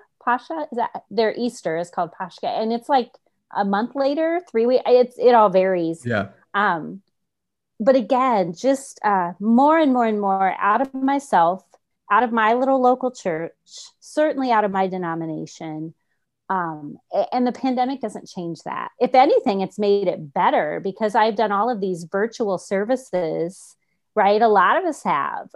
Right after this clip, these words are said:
Speaker 1: Um,
Speaker 2: Mm-hmm.
Speaker 1: Christmas Eve, I think I attended four different services, completely different styles.
Speaker 2: Yeah.
Speaker 1: 'Cause I could, you know, um, one
Speaker 2: Mm-hmm.
Speaker 1: was my own. And so, um, hidden blessings, right?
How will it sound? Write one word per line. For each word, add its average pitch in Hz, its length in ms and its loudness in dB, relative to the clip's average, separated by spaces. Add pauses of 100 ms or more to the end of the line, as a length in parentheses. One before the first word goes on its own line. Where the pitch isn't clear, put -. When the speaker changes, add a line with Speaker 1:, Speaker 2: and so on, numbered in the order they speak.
Speaker 1:
Um, 180 440 -6 (260)
Speaker 2:
Mm-hmm. - 80 -10
Speaker 1:
Christmas 262 400 -4
Eve, 254 240 -4
I 202 140 0
think 214 240 -6
I 190 100 2
attended 196 500 -4
four 202 220 -4
different 220 300 -10
services, 196 680 -4 (560)
completely 254 840 -2
different 226 460 -2
styles. - 720 -4 (760)
Speaker 2:
Yeah. 113 320 -6
Speaker 1:
'Cause 190 380 4
I 202 160 -2 (240)
could, 220 600 -2 (160)
you 220 120 0
know, 175 520 0 (200)
um, 180 200 -2
one 190 200 4
Speaker 2:
Mm-hmm. - 80 0
Speaker 1:
was 233 160 2
my 226 300 0
own. 233 360 -2 (560)
And 214 220 -4
so, 190 640 2
um, 165 580 -2 (300)
hidden 233 380 0
blessings, 190 680 -2
right? 185 360 -2